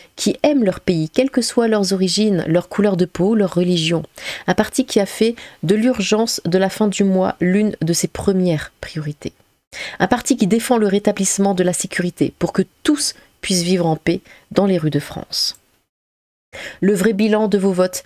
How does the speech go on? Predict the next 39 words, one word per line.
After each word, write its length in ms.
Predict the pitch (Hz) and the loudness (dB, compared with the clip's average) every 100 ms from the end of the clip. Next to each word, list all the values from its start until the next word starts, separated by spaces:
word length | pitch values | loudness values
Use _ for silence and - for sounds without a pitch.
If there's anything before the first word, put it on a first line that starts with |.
| _ | _
c'est 160 | - 220 | 0 2
notamment 480 | 208 208 175 170 202 | 2 2 2 2 2
le 140 | 180 | 0
soutien 480 | 185 233 - - 165 | 2 0 0 2 2
au 80 | 151 | 4
repas 300 | 175 175 160 | 2 2 2
à 60 | |
un 180 | 156 175 | 2 2
euro 240 | 202 175 | 2 2
pour 200 | 151 - | -2 -6
tous 120 | - 165 | -4 0
les 160 | 170 | 2
étudiants, 420 | 175 196 170 156 147 - - - | 0 0 0 0 -2 -10 -18 -4
une 80 | 175 | 0
proposition 520 | - 214 226 220 220 | 2 2 2 2 2
de 80 | 208 | 2
loi 220 | 220 202 | 2 2
pour 220 | 160 - | 0 -2
aider 180 | 165 170 | 0 2
les 100 | 202 | 2
femmes 280 | 220 202 156 | 2 2 2
atteintes 400 | 147 175 170 - | 0 0 -2 -2
d'endémotri-, 720 | 156 170 170 185 185 - - | -2 0 2 2 2 0 -2
d'endométriose, 800 | 151 175 190 208 208 202 - 156 | 0 0 2 2 0 -2 -2 -2
pardon, 320 | - 170 147 139 - - - | 0 0 0 -4 -10 -10 0
le 140 | 226 | 0
vote 240 | 247 220 151 | 2 2 2
de 80 | |
Marine 320 | 165 180 226 254 | 2 2 2 2
Le 100 | 294 | 2
Pen 260 | 262 190 | 2 0
pour 180 | - 170 | 0 0
la, 180 | 165 - | 0 2
euh, 220 | 170 170 | 2 0
constitutionnalisation 1120 | - 214 - - 202 214 202 190 196 202 185 160 | 0 -2 -2 -6 -2 0 2 2 0 0 -2 0
de 80 | |
l'I 160 | 160 185 | 0 2
V 140 | 208 | 0
G, 200 | 202 165 | 2 0